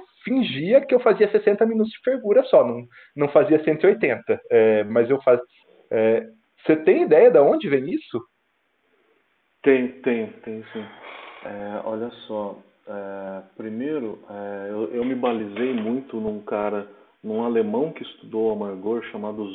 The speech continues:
Speaker 2: Sommer, e ele estudou o seguinte, que ao nível do mar, a temperatura de fervura ao nível do mar, eu consigo uma isomerização máxima em noventa minutos.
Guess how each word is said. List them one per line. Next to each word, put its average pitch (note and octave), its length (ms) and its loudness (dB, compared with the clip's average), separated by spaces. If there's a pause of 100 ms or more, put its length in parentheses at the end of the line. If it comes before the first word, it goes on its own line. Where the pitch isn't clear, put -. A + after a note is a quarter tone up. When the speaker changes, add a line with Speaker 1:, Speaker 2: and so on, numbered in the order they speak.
Speaker 2:
Sommer, G#2 460 -4 (680)
e G#2+ 180 -10
ele A2 160 -4
estudou A#2+ 380 -10
o C3+ 60 -10
seguinte, A2+ 460 -12
que - 120 -8
ao A2+ 140 0
nível D3 420 -6
do G#2 140 -4
mar, G#2+ 440 -6 (200)
a G#2 100 -10
temperatura A#2+ 640 -6
de D#3 120 -14
fervura A2 680 -6 (560)
ao G#2 200 -6
nível A#2 340 -6
do G#2 160 -8
mar, A2 400 -8 (340)
eu A2 120 -2
consigo D3 500 -10
uma C3+ 160 -6
isomerização A2+ 840 -8
máxima B2 800 -10
em A2 120 -8
noventa A#2 440 -8
minutos. A#2+ 440 -8